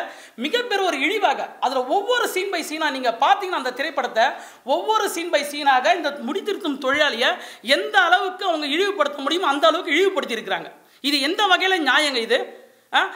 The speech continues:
அப்ப எங்க மக்கள் என்ன வந்து யாருமே கேட்க கோ-, கேட்க இல்லாத இடத்துல வந்து இந்த சமூகம் இருக்குதா? இந்த பார்வையில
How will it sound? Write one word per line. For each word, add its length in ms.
அப்ப 200
எங்க 240
மக்கள் 320
என்ன 280
வந்து 560
யாருமே 520
கேட்க 340
கோ-, 340
கேட்க 340
இல்லாத 520
இடத்துல 360
வந்து 160
இந்த 140
சமூகம் 360
இருக்குதா? 420
இந்த 160
பார்வையில 460